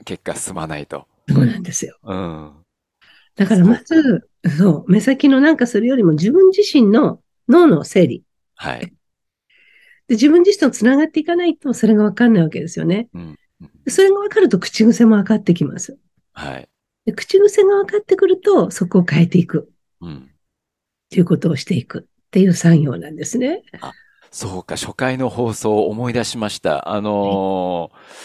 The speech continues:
Speaker 2: い。
Speaker 1: ね、あの、お話をお伺いしてる時に、ちょっとまず、しあ-、ね、幸せの癖づけで何よって言ったら、整理をしてみ-、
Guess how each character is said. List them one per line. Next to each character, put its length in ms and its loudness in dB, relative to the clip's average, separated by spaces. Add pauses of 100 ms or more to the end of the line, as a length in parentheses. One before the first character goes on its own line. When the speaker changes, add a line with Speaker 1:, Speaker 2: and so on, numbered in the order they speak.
(880)
Speaker 2:
い。 60 2
Speaker 1:
ね、 20 0
あ 180 -4
の、 160 -4
お 40 -4
話 340 -6
を 80 0
お 60 -4
伺 300 -2
い 80 -4
し 40 -14
て 80 -6
る 80 -8
時 220 -8
に、 400 -10 (140)
ち 80 -4
ょ 20 -6
っ 20 -6
と 80 -12
ま 160 -2
ず、 520 -6
し 220 -6
あ-、 240 -2 (440)
ね、 240 -4
幸 300 0
せ 160 -2
の 460 -2
癖 180 -6
づ 140 -8
け 360 0
で 140 -4
何 320 -6
よ 120 -4
っ 40 -6
て 80 -20 (100)
言 100 -8
っ 20 -20
た 140 -6
ら、 260 -4
整 320 -4
理 160 -10
を 60 -14
し 120 -12
て 100 -14
み-、 160 -16